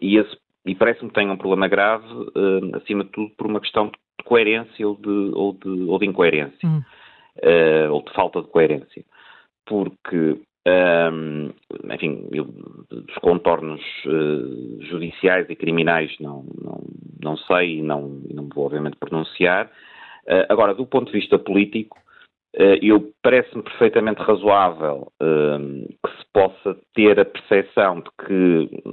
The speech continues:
Speaker 1: em situações deste tipo, ehm, nem António Costa, nem Miguel Albuquerque têm necessariamente que se demitir. Acho que é uma posição defensável.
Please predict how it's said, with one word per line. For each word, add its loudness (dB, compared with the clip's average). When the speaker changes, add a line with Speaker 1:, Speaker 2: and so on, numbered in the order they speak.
Speaker 1:
em -2
situações -2
deste 0
tipo, -2
ehm, -2
nem 0
António 0
Costa, 0
nem 2
Miguel 0
Albuquerque 0
têm 0
necessariamente -4
que -20
se -20
demitir. -4
Acho -4
que -8
é 2
uma 0
posição -4
defensável. -2